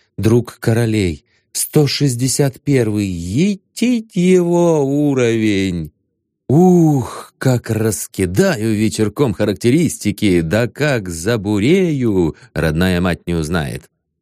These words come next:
Асмодей, понимающе усмехнулся, на этот раз гораздо дружелюбней. Аватар он или нет,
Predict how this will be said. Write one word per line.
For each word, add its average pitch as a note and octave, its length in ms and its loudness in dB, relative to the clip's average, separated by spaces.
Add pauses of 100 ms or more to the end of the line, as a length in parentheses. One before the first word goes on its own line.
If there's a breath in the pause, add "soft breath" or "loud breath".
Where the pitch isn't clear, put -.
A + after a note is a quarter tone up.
(320)
Асмодей, C3+ 500 2
понимающе A2+ 600 0
усмехнулся, D#2+ 1000 -4 (160 soft breath)
на G2 100 0
этот F2+ 220 0
раз F#2 340 -2
гораздо F2 520 -2
дружелюбней. A2+ 920 -2 (300)
Аватар C#3+ 760 0
он D3+ 320 0
или F2 300 -4
нет, - 440 -2